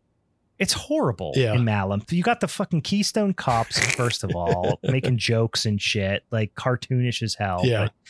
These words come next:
Speaker 1: yeah, go ahead. That, that, that was a great s-, that was one of a, a handful of really great scenes in the first movie.
Speaker 2: Yeah, so it, I think it's about midway through Last Shift, uh, but, you know, Jessica
Speaker 1: Mm-hmm.
Speaker 2: has been seeing things. She's been,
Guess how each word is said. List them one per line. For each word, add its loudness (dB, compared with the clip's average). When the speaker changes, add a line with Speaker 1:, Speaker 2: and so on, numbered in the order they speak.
Speaker 1:
yeah, 0
go 0
ahead. 2
That, 0
that, 0
that 2
was 0
a 0
great -2
s-, -6
that 0
was 0
one 2
of -2
a, -2
a -2
handful -2
of -4
really 2
great -6
scenes -4
in -10
the -8
first -12
movie. -10
Speaker 2:
Yeah, 2
so 2
it, 0
I -2
think 0
it's 0
about 0
midway 2
through 0
Last -2
Shift, 0
uh, 2
but, -2
you 2
know, 2
Jessica 4
Speaker 1:
Mm-hmm. 4
Speaker 2:
has 0
been 2
seeing 2
things. 0
She's 0
been, 2